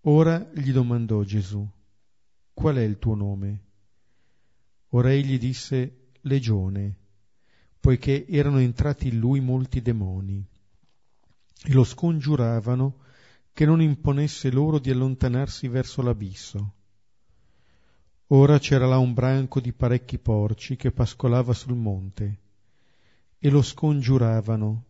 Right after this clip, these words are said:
perché permettesse loro di entrare in essi, e permise loro. Ora, usciti i demoni dall'uomo, entrarono nei porci. E il branco si lanciò giù dal declivio nel lago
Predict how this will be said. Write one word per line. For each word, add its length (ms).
perché 340
permettesse 760
loro 220
di 160
entrare 400
in 100
essi, 480
e 140
permise 520
loro. 500
Ora, 420
usciti 520
i 60
demoni 440
dall'uomo, 760
entrarono 840
nei 220
porci. 600
E 100
il 140
branco 500
si 160
lanciò 460
giù 160
dal 180
declivio 580
nel 240
lago 540